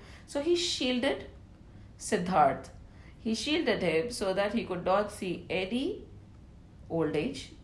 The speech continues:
He did not see any old age. He did not see any sickness.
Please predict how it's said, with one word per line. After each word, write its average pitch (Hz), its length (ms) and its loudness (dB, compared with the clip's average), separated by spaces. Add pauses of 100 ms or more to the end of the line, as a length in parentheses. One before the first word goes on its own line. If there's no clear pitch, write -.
(180)
He 170 120 -4
did 160 200 -6
not 170 240 4
see 175 160 -4
any 156 240 -2
old 147 260 -4
age. - 260 -6 (320)
He 202 140 -4
did 185 180 0
not 208 240 6
see - 320 -6
any 180 240 -2
sickness. - 560 -6